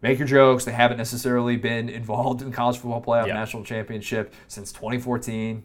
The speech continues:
Speaker 1: Totally get that. Get it. But at the same time, there are a lot of talented rosters and a lot of players who could be looking for homes that could all of a sudden be very, very interesting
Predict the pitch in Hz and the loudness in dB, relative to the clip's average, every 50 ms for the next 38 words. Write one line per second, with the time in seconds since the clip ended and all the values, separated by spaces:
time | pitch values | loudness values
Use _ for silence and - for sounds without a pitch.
0 | _ - - 104 107 117 117 120 123 123 123 120 120 - 104 104 101 101 - - | _ -12 -6 -4 -2 0 0 2 2 2 0 0 -2 -2 -4 -4 -4 -4 -6 -8
1 | - - - 123 120 107 - - - - - - - - _ _ _ - 131 127 | -8 -2 0 0 0 0 -2 -8 -14 -20 -20 -20 -20 -20 _ _ _ 2 6 6
2 | 120 107 98 - - - 117 - 113 - 127 117 113 107 - 117 110 107 104 101 | 6 4 2 -2 -6 -10 -10 -10 -8 -6 -6 -6 -6 -4 -2 -2 0 0 -2 -4
3 | 101 95 - - 110 104 104 101 101 101 98 95 - - 95 101 107 110 101 - | -6 -10 -14 -8 -4 -2 0 0 0 0 -2 -4 -8 -8 -6 -4 -4 -4 -4 -4
4 | 113 110 104 107 101 - 107 127 131 127 - 143 143 135 123 - - 110 110 107 | -6 -6 -6 -6 -6 -4 0 0 0 -2 -2 -2 -2 -2 -2 -6 -8 -10 -10 -8
5 | 101 - 98 101 104 117 135 135 - - 131 127 127 127 127 120 123 - 113 - | -8 -10 -6 -2 0 0 0 0 0 -4 -2 0 0 0 0 -2 -4 -10 -12 -12
6 | 113 92 95 85 95 117 127 127 135 123 120 113 113 113 117 117 117 110 104 113 | -12 -10 -10 -10 -8 -10 -8 -8 -10 -10 -10 -10 -8 -6 -6 -6 -6 -6 -8 -10
7 | 101 - 101 - - 123 135 151 156 143 - 147 139 135 127 120 113 104 95 90 | -12 -14 -14 -12 -6 -2 -2 0 0 0 0 0 0 0 0 -4 -4 -4 -6 -8
8 | 92 95 117 139 147 143 139 143 143 143 139 135 - - 113 117 117 117 117 117 | -8 -2 0 2 2 4 4 2 2 0 -2 -4 -6 -8 -6 -4 -4 -2 -4 -4
9 | 117 113 - 101 110 107 107 - 113 98 - - - 101 101 98 98 98 | -6 -8 -8 -8 -10 -10 -10 -10 -12 -12 -10 -8 -8 -8 -8 -8 -10 -12